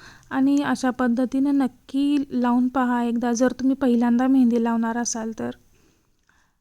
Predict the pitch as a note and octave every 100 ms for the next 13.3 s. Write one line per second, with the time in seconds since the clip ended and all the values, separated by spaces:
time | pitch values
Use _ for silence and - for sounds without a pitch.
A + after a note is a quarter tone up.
0 | _ _ _ _ _ _ _ _ _ _
1 | _ _ _ _ C4 B3+ B3+ B3+ C4 C4+
2 | B3+ A#3+ A#3 A#3+ A#3+ B3 A#3+ B3 A#3 A3+
3 | A#3 A#3 A#3+ B3 C4+ - _ _ _ _
4 | C4 A3+ B3 A#3+ A#3 B3+ A#3 B3 A#3+ -
5 | A#3+ A3+ A#3+ A#3+ A3+ A#3+ A#3+ B3+ B3+ B3
6 | A#3+ A#3 A#3 B3 - A#3 B3+ - _ _
7 | - - - - - - _ _ _ _
8 | A#3+ A#3 A#3 A3 A#3+ B3 A#3+ A#3+ B3+ A#3+
9 | A#3 B3+ B3 B3 A#3+ A#3 A#3+ A#3+ - B3
10 | A#3 A#3 B3+ D4+ E4+ B3 A#3 A#3+ B3+ B3
11 | A#3+ B3 B3 B3 B3 A#3+ B3+ A#3+ A#3 A3+
12 | A#3+ A#3+ C#4 - - _ A#3+ A#3 A#3+ B3
13 | A#3+ B3 A#3+